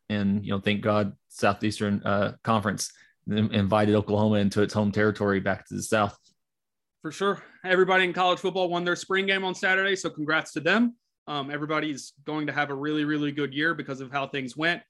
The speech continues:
Speaker 2: Quinn Ewers is gonna be the Big Twelve quarterback of the year 'cause he had a seventy-yard touchdown pass. That was pretty good.
Speaker 1: He looked, he looked pretty, the, the ball pops. I'm not gonna lie.
Speaker 2: Yeah.
Speaker 1: <laughs>
Speaker 2: Yeah, yeah. We'll talk about, we can talk about that,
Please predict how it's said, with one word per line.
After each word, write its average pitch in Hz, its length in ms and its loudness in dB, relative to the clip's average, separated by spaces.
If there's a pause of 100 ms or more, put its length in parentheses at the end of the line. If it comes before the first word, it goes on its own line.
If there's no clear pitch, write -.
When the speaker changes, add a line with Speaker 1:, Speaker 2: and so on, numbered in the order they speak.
(240)
Speaker 2:
Quinn 175 180 0
Ewers 165 400 2
is 147 100 -6
gonna 156 180 -2
be 156 120 -2
the 147 100 -2
Big 147 220 -2
Twelve 143 200 -6
quarterback 143 380 -2
of 135 60 -6
the 127 80 -8
year 151 240 2
'cause 147 160 -12
he 131 80 -8
had 139 180 -2
a 127 60 -10
seventy-yard 135 540 -6
touchdown 156 400 -4
pass. 147 340 0 (140)
That 135 60 -4
was 127 100 -8
pretty 117 200 -10
good. 113 120 -10
Speaker 1:
He 120 80 4
looked, 156 220 4
he 139 120 4
looked 190 240 4
pretty, 180 160 4
the, 147 80 2
the 131 180 -2
ball 170 220 4
pops. - 400 0
I'm 120 80 0
not 123 140 0
gonna 127 120 2
lie. 113 280 4 (400)
Speaker 2:
Yeah. 170 880 4
Speaker 1:
<laughs> - 400 -18
Speaker 2:
Yeah, 156 160 4
yeah. 143 200 2
We'll 170 160 2
talk 180 220 2
about, 160 160 -4
we 170 100 0
can 170 120 -4
talk 156 180 2
about 143 220 -4
that, 135 240 0